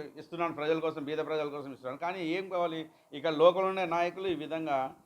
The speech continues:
ఆ, ప-, బిహేవ్ చేస్తుంటే ఏ విధంగా వాళ్ళు నే-, గెలుస్తామని కొని చెప్పి ఇలాంటి వాళ్ళకి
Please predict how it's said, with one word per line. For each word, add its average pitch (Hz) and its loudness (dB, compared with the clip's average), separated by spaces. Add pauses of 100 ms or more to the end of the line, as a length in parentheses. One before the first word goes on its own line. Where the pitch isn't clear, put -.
(280)
ఆ, 143 2
ప-, 143 0
బిహేవ్ 165 2
చేస్తుంటే 151 -2
ఏ 147 -4
విధంగా 185 -4
వాళ్ళు 165 -4
నే-, 151 -10
గెలుస్తామని 147 -6
కొని 139 -10
చెప్పి 147 -16
ఇలాంటి 143 -6
వాళ్ళకి 143 -10